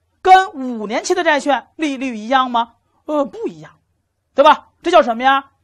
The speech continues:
利率的期限结构。是因为什么不同呢？哎，到期期限不同，所以它们的利率不同。这叫什么呢？叫利率的期限结构。前提是什么？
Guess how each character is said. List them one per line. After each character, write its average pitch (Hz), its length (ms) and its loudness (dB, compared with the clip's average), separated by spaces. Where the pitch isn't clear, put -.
利 403 240 2
率 285 120 -4
的 214 220 -2
期 427 220 -12
限 302 200 -10
结 170 160 -16
构。 180 200 -20
是 440 200 2
因 415 100 2
为 415 140 0
什 285 100 -2
么 339 80 -2
不 359 140 -4
同 285 180 -6
呢？ 302 200 0
哎， 302 360 4
到 320 380 4
期 - 200 -12
期 - 220 -10
限 294 240 -2
不 220 100 -10
同， 190 240 -20
所 339 260 0
以 269 120 -4
它 - 180 -6
们 254 80 -6
的 226 80 -6
利 285 200 -6
率 233 120 -10
不 202 100 -16
同。 190 240 -18
这 240 60 -4
叫 233 120 0
什 190 140 -6
么 190 60 -16
呢？ 208 180 -8
叫 190 200 -4
利 247 240 -8
率 202 260 -14
的 190 140 -10
期 - 260 -12
限 208 160 -10
结 175 160 -16
构。 196 200 -16
前 - 380 -2
提 320 100 -4
是 320 80 -6
什 254 100 0
么？ 240 240 -4